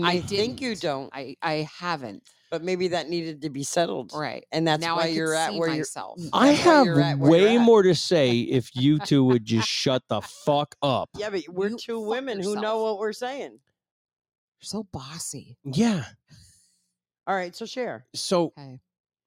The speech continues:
Speaker 3: back to my original point.
Speaker 1: I'm going to be quiet.
Speaker 3: On the fucking outset
Speaker 1: I'm not gonna say anything.
Speaker 3: of getting into, in, of getting into the fuck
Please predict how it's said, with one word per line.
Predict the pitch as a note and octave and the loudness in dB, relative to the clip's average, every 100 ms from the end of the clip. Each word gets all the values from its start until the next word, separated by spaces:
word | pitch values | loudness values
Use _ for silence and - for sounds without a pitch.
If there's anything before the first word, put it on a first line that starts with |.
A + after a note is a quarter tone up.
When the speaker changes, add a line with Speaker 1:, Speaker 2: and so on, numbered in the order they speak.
| _ _ - | _ _ -4
Speaker 3:
back | C#3 - | -4 -2
to | G3 | 0
my | F#3+ F3+ | 0 2
original | F3 E3 D#3+ | 0 -2 -4
point. | C3+ G#2 C#2+ _ _ | -4 -8 -10 _ _
Speaker 1:
I'm | C#3+ | -20
going | C#3+ C#3 | -14 -14
to | C3+ | -12
be | C3 | -14
quiet. | - B2+ A#2+ _ _ _ | -14 -16 -16 _ _ _
Speaker 3:
On | B2 C#3+ F3+ | -4 -2 -2
the | G3+ | -6
fucking | - F3 E3+ E3+ - | -6 -8 -6 -8 -6
outset | C#3+ C#3+ B2 - D#2 - _ _ | -6 -6 -6 -10 -12 -16 _ _
Speaker 1:
I'm | B2+ | -20
not | B2+ | -16
gonna | C3 C3 | -14 -14
say | - | -14
anything. | C3+ C3+ - - - - | -14 -14 -14 -10 -10 -2
Speaker 3:
of | C#3 B2+ A2+ - | 0 -2 -4 -6
getting | D#3 E3+ G#3 G#3+ | 0 2 0 -2
into, | F3+ F3+ E3+ - E3+ D#3+ D#3 D3 - - - _ - - | 0 0 0 2 4 4 0 -6 -16 -20 -20 _ -20 -10
in, | C#3 B2 | -8 -6
of | B2 A#2+ | -6 -4
getting | C#3+ D3+ F3 | -2 -2 0
into | D3+ - C3+ | -2 -2 -4
the | A#2+ | -4
fuck | - C3 | -6 -6